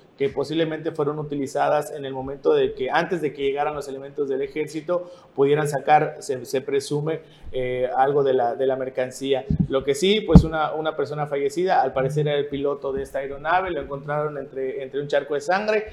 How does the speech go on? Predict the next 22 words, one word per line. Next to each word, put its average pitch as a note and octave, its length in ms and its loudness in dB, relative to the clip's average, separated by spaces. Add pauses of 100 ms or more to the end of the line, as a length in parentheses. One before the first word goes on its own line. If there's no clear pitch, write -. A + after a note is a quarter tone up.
(200)
y A3+ 140 2
pues G#3 240 6
también D3+ 420 2
esta, D3 680 4
esta C#3+ 240 -2
casi D3+ 240 0
media C#3+ 260 2
tonelada C3+ 400 0
de, B2 200 -2 (240)
de C3 80 -6
lo B2+ 120 -2
que C#3 80 -2
es C#3 120 -2
polvo C#3 280 2
blanco D#3 340 0
con C3+ 140 -4
todas C#3+ 180 2
las C3 140 0
características B2+ 720 -6
propias C#3 340 -2
de A#2+ 100 0
la, A2+ 180 -2